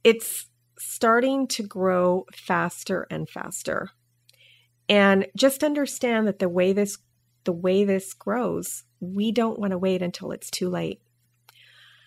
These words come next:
Please assume it's already in your community. Assume that you already have it or that you've already been exposed and you're asymptomatic.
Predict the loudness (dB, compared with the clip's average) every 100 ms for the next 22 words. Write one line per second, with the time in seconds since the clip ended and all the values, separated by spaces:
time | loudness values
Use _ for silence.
0 | _ _ _ -2 6 8 8 4 0 2
1 | 2 2 -2 -2 0 2 2 0 0 -2
2 | -2 -2 -4 -4 -6 -12 _ _ _ _
3 | _ _ _ -8 0 0 0 -4 -2 0
4 | 2 2 0 0 0 2 2 0 0 -2
5 | -2 -4 -4 -4 -2 0 0 0 0 -2
6 | -2 0 0 0 0 0 -2 -4 -4 -2
7 | 0 -2 -4 -2 2 2 0 -2 -2 -2
8 | -2 -2 -2 -2 -6